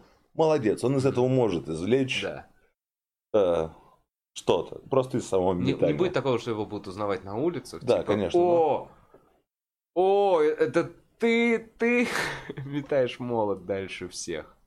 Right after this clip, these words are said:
Speaker 2: Подожди, или ядро, или молот.
Speaker 1: Я и то, и другое.
Speaker 2: Не знаю, я просто
Speaker 1: А, или
Speaker 2: Что,
Speaker 1: да.
Speaker 2: что?
Speaker 1: Не,
Speaker 2: Он такой:
Speaker 1: Буб-, у нас
Speaker 2: "Чувак, я
Speaker 1: Бубка
Speaker 2: метаю
Speaker 1: был
Speaker 2: молот".
Speaker 1: знаменитый.
Speaker 2: Бубка?
Speaker 1: Бубка, вроде Бубка его звали.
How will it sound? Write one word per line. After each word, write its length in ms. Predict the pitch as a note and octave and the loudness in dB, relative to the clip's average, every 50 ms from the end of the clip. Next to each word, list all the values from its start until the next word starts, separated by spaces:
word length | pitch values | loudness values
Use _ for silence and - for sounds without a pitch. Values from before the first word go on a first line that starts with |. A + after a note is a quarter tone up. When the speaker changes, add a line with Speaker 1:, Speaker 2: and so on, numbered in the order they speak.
| _ _ _ _ _ _ _ _ _ | _ _ _ _ _ _ _ _ _
Speaker 2:
Подожди, 240 | G#2 G#2 G#2 G2+ | -12 -8 -6 -6
или 100 | G#2 G2+ G2+ | -4 -4 -4
ядро, 560 | G2+ G2+ G2 F#2+ F#2+ F#2 G2 A2 B2+ C3 C3+ - _ _ _ _ _ _ _ _ _ _ _ _ _ _ _ _ | -6 -6 -8 -10 -8 -8 -8 -8 -8 -10 -12 -16 _ _ _ _ _ _ _ _ _ _ _ _ _ _ _ _
или 100 | F2 E2+ | -20 -18
молот. 280 | E2+ E2+ E2+ F#2 G2 _ _ _ _ _ _ _ | -18 -16 -18 -18 -20 _ _ _ _ _ _ _
Speaker 1:
Я 260 | - E2+ E2 E2 E2+ F#2 | -8 -6 -2 0 0 0
и 60 | G2+ | 0
то, 120 | G2 G#2 G2+ | 0 0 -2
и 40 | F#2+ | -2
другое. 460 | F#2 G2+ F#2 E2 D2+ - - - - - | -2 -6 -6 -6 -6 -6 -8 -12 -18 -20
Speaker 2:
Не 200 | - E2+ E2+ D#2+ | -20 -18 -18 -18
знаю, 220 | D#2 E2+ D#2+ D2+ D2 | -18 -18 -20 -20 -20
я 40 | D#2 _ _ | -20 _ _
просто 320 | - - - - - - - _ _ _ - | -20 -20 -20 -20 -20 -20 -20 _ _ _ -8
Speaker 1:
А, 200 | F#2 F2+ D2+ - - | -6 -4 -4 -4 -4
или 240 | - F#2+ F#2+ - - - | -4 -2 -2 -4 -4 -6
Speaker 2:
Что, 180 | - - E2 | -8 -6 -4
Speaker 1:
да. 60 | D#2+ D#2+ | -4 -4
Speaker 2:
что? 180 | - - F#2 - - - - - _ | -4 -6 -10 -14 -18 -20 -20 -18 _
Speaker 1:
Не, 100 | - B2 A2 | -2 0 0
Speaker 2:
Он 40 | G2 | 0
такой: 180 | G2 A2+ E3+ G#3 | 0 0 0 0
Speaker 1:
Буб-, 120 | F#3+ - - A#2+ A2+ | 0 -2 -4 -4 0
у 40 | A2 | 2
нас 140 | B2 A#2+ | 2 2
Speaker 2:
"Чувак, 220 | D#3+ D#3 D3 A#2+ A#2+ | 4 2 2 2 2
я 100 | D#3+ - | 2 2
Speaker 1:
Бубка 80 | B2 | 2
Speaker 2:
метаю 280 | C3 - E3+ D#3 D3 C3+ | 2 2 2 2 2 2
Speaker 1:
был 60 | C3 | 2
Speaker 2:
молот". 540 | C#3 C#3+ D3 D3+ D3+ D3 C#3 A#2 F2+ D#2+ - | 2 4 4 4 4 2 2 2 0 -2 -4
Speaker 1:
знаменитый. 200 | - D#2 D2 - - - _ _ _ _ _ _ _ _ | -8 -10 -10 -10 -14 -20 _ _ _ _ _ _ _ _
Speaker 2:
Бубка? 440 | B2 D#3 D3+ - - F3 D#3 D#3 - - | -4 -4 -4 -2 -4 -4 -4 -4 -8 -12
Speaker 1:
Бубка, 380 | - F2+ F#2 F#2 F2 - - - | -8 -4 -4 -4 -4 -4 -6 -4
вроде 240 | D#2+ F2 F2+ F2+ | -2 -2 -2 -2
Бубка 320 | E2 E2 E2 - - - D#2 | -2 -2 -4 -6 -6 -8 -8
его 120 | D2 C#2+ | -8 -8
звали. 320 | - - C#2 - - - | -6 -8 -8 -8 -10 -12